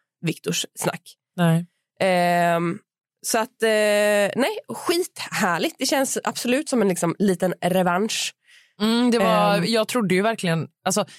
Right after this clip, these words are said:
Speaker 2: ett tag trodde jag ju att Julia skulle välja Viktor som storbonde.
Speaker 1: Mhm.
Speaker 2: Men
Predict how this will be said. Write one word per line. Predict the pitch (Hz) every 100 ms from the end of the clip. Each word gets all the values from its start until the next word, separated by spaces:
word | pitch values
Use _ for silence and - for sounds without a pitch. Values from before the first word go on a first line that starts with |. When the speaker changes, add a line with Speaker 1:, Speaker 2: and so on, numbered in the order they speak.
| -
Speaker 2:
ett | - 262
tag | 220 180
trodde | 185 156
jag | 160
ju | 175
att | -
Julia | 160 151
skulle | - 160
välja | 180 185
Viktor | 220 - -
som | 151 151
storbonde. | 170 156 156 165
Speaker 1:
Mhm. | 170 _ _ _ _ _ _ -
Speaker 2:
Men | 208 214 202